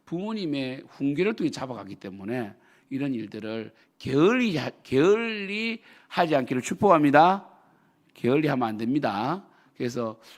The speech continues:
어, 그런 말을 합니다. 방관하는 부모님보다, "야, 니 알아서 해", 뭐 알아서 해 하는 방관하는 부모님보다 오히려 이 간섭하는 부모가 더 낫다는 이야기를 해요. 부모 교육 세미나에 나와요.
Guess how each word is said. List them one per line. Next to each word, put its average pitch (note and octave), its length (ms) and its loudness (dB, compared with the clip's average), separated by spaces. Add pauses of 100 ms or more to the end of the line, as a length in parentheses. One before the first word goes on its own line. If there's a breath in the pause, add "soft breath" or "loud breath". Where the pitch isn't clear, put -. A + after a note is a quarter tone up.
(100)
어, A2 220 -8
그런 F#3 300 -2
말을 A2+ 220 -4
합니다. G#2+ 440 -10 (260 soft breath)
방관하는 G#3+ 1300 0
부모님보다, A#2+ 720 0 (500 soft breath)
"야, A#2 80 -6
니 C3 140 0
알아서 G#3 380 2
해", F#3+ 160 0
뭐 D3+ 140 -4
알아서 G3 360 2
해 - 20 -2
하는 D#3+ 200 -2
방관하는 F#3 640 -2
부모님보다 B2 760 -4 (280 loud breath)
오히려 F3+ 400 0
이 C#3 180 0
간섭하는 G3+ 680 -2
부모가 B2+ 420 -8
더 A#2 340 -6 (440 soft breath)
낫다는 G#3 540 0
이야기를 A#2 360 -4
해요. E2 300 -14
부모 C#3+ 260 -4
교육 A#2+ 220 -6
세미나에 A2+ 400 -8
나와요. E2+ 760 -14